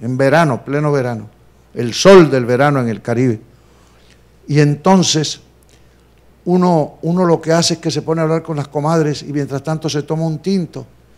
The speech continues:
y se entera de quién está enfermo, de quién, de qué muchacha se voló con quién de su casa. "Ajá, ¿y la entrevista?". Le dije, "Ni idiota que fuera yo interrumpir lo que tú estás diciendo".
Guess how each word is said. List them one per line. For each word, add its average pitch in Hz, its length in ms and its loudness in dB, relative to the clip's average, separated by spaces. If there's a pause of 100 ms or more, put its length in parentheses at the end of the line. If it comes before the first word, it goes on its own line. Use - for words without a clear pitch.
(400)
y 143 80 -6
se 156 140 -2
entera 160 420 -2
de 151 100 -4
quién 156 220 -6
está 160 200 -4
enfermo, 160 520 -2
de 139 160 -2
quién, 160 340 0
de 143 120 -4
qué 165 100 -6
muchacha 165 480 -2
se 151 140 -2
voló 143 320 2
con 156 180 -6
quién 170 340 -2
de 135 80 -6
su 127 140 -12
casa. 131 400 -4 (1400)
"Ajá, 117 240 -2
¿y 190 60 6
la 190 80 4
entrevista?". 180 720 2 (380)
Le 120 120 -10
dije, 139 360 -8 (220)
"Ni 170 120 4
idiota 196 500 8
que 160 100 -4
fuera 196 240 4
yo 208 160 10
interrumpir 170 500 2
lo 180 120 2
que 147 80 -2
tú 160 80 -4
estás 160 220 0
diciendo". 160 580 0